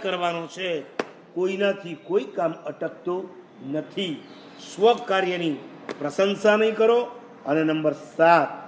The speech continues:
પરપીડામાં આનંદ નહીં પામો. બીજાને દુઃખી કરીને મળતા સુખ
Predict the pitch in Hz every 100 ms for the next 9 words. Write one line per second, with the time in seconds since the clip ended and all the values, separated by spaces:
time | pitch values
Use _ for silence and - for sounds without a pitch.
0 | - - - - - - 156 180 175 147
1 | 151 156 151 143 135 127 - - - -
2 | - 135 143 156 165 147 127 123 127 127
3 | 120 113 - - - - - - 160 202
4 | 233 240 247 208 196 - 226 220 208 196
5 | 214 220 226 220 180 185 185 - 208 190
6 | - - 269